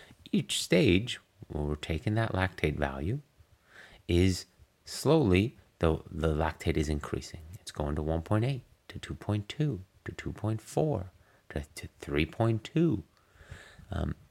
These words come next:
so you can see the lactate curve, it's curving, is increasing as the wattage is increasing. Now,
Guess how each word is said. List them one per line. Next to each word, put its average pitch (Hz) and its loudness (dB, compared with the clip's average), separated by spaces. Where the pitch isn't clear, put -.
so - 0
you 78 4
can 95 0
see 92 0
the 76 0
lactate 80 0
curve, 82 4
it's - -14
curving, 80 -2
is 92 2
increasing 110 4
as 78 0
the 117 4
wattage 95 2
is 69 -6
increasing. - -8
Now, 76 4